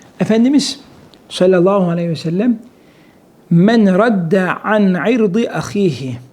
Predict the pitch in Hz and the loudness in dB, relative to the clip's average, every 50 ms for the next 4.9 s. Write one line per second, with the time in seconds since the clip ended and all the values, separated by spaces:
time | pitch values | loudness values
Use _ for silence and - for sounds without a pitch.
0 | _ _ _ - - 262 269 269 247 254 - - - 165 151 185 247 262 240 254 | _ _ _ -6 -2 0 2 2 2 0 -4 -8 -10 -4 -2 0 0 0 0 -2
1 | - 180 170 175 170 180 165 - - - 180 175 156 127 120 - - _ _ _ | -4 -8 -8 -6 -8 -8 -10 -10 -8 -8 -6 -6 -8 -8 -12 -16 -20 _ _ _
2 | _ _ _ _ _ _ _ _ _ _ - - - - - - 190 202 220 247 | _ _ _ _ _ _ _ _ _ _ -18 -14 -12 -6 -2 0 2 2 2 2
3 | 233 233 - - 185 185 196 202 190 175 170 - 165 160 160 160 160 165 180 190 | 0 -2 -2 -2 0 2 2 2 0 -2 -4 -6 -8 -8 -6 -6 -4 -2 -2 -2
4 | 190 185 180 175 170 170 165 170 - - - 190 180 170 175 202 214 196 | 0 0 0 0 0 -2 -4 -4 -8 -8 -4 -2 0 2 2 2 2 2